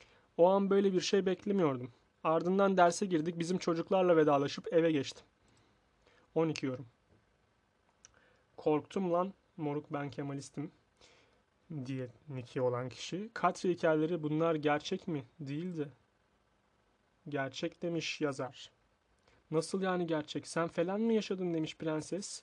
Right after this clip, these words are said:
On dokuz. Cevapsız. Evet.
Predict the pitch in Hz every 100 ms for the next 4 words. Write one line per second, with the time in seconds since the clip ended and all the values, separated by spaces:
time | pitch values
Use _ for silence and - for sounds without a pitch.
0 | _ 156 151 151 151 202 - - _ _
1 | _ - _ _ _ 151 139 135 - -
2 | - - _ _ _ _ _ _ _ 143
3 | - - -